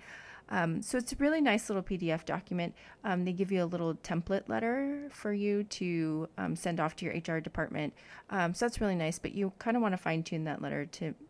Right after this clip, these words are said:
make it, you know, more your own and seem like less of a template. Um, but that's, it's really nice. I do have a link in the document for that. So if you scroll down to the employer resources section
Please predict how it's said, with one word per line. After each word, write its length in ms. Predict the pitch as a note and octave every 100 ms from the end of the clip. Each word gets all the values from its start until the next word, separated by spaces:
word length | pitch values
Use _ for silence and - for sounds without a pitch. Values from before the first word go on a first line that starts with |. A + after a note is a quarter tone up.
| -
make 280 | F3+ D#3 -
it, 140 | - - -
you 100 | F#3
know, 100 | D#3+
more 220 | E3+ D#3
your 180 | D#3 D3+ -
own 240 | D3+ D3+
and 160 | D3 D#3
seem 360 | - C#3+ D#3 - - -
like 240 | D#3 D3
less 320 | C#3 E3 - - -
of 240 | - F3+ -
a 180 | D3
template. 380 | - - E3+ C4+ - - - - - - -
Um, 300 | - G3 D#3+ -
but 100 | G#3+
that's, 220 | A#3+ A#3+ A#3 -
it's 240 | A#3+ G3
really 240 | G#3+ B3 B3+
nice. 260 | G#3 G3 -
I 60 | F#3+
do 120 | G3+
have 120 | A3
a 40 | G#3+
link 220 | F#3 F#3
in 60 | F#3+
the 80 |
document 540 | E3+ D#3 E3 F3 E3 -
for 220 | - E3+
that. 240 | D#3 -
So 80 | -
if 160 | E3+ -
you 60 |
scroll 280 | E3 - F3
down 280 | E3+ E3 E3
to 120 | F3
the 100 | E3
employer 460 | - E3 E3 D#3 D#3
resources 680 | D3+ - D#3+ E3 D#3 D3 - - - -
section 640 | - E3 F3 - G#3 G#3+